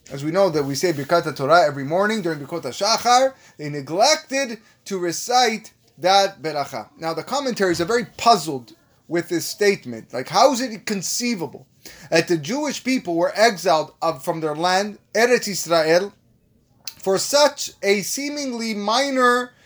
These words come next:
sin? A transgression, yes, I understand, but it's small. You know, uh, w-, there are so many, uh, s-, harsh,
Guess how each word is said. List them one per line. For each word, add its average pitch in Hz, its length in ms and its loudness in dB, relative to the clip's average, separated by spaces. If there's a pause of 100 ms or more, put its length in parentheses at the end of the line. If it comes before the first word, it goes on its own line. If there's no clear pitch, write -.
(180)
sin? 294 500 2
A 185 100 -2
transgression, 233 800 0
yes, 226 320 2
I 208 80 0
understand, 202 720 -2
but 226 100 0
it's - 180 -4
small. 311 560 2 (600)
You 175 80 -8
know, 220 320 0
uh, 185 120 6
w-, 185 180 2 (200)
there 196 120 8
are 202 200 4
so 302 140 10
many, 277 300 2 (160)
uh, 196 160 2
s-, - 320 -2
harsh, 247 540 4